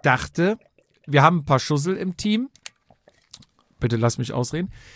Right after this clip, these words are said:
Wir haben ein paar Schussel im Team, die schon mal das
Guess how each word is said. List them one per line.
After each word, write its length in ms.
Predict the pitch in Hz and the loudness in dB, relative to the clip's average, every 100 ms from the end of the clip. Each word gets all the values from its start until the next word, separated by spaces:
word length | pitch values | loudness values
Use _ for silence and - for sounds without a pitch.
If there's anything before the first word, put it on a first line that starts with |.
| - | -6
Wir 120 | 139 | 2
haben 100 | 165 | 4
ein 140 | 196 147 | 4 2
paar 140 | 165 | 0
Schussel 340 | - 202 214 190 | 2 0 0 -4
im 220 | 156 123 | -6 -6
Team, 320 | 156 180 277 _ - _ | -2 -2 -2 _ -20 _
die 140 | 170 214 | -2 2
schon 180 | - 220 | 4 6
mal 100 | 196 | 8
das 140 | 190 | 6